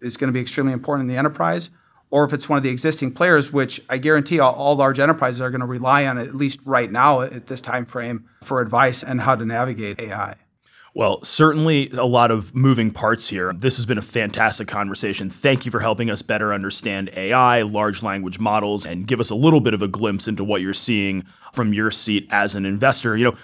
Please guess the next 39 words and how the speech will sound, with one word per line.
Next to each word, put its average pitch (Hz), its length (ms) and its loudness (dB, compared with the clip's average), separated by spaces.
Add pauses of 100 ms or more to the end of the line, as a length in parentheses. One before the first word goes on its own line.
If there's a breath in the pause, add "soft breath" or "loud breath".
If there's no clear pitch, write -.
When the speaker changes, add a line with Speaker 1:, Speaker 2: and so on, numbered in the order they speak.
(120 loud breath)
Speaker 2:
maybe 143 280 8
I'll 123 180 6
give 120 220 2
you 120 220 4
the 110 100 -4
last 110 380 2
word 117 220 0
here. 85 180 -2
Anything 107 360 -2
else 107 220 -2
you 110 80 0
would 101 80 0
wanna 101 220 0
leave 104 240 -2
our 95 200 2
listeners 110 460 -2
with 123 240 0
before 107 220 -6
we 101 80 -2
call 101 180 2
it 95 80 -4
a - 20 -6
day? 120 260 0 (680)
Speaker 1:
You 151 180 6
asked 170 320 4
before 147 380 2
just 123 180 -4
about, 131 200 2
like, 131 160 0
the 120 120 -8
investment 131 480 0
implications, 117 800 -6
and 117 180 -8
I 123 140 -6
think 170 280 -4
having 143 500 4
that 123 260 -2
open 131 300 -2
mind 131 440 -2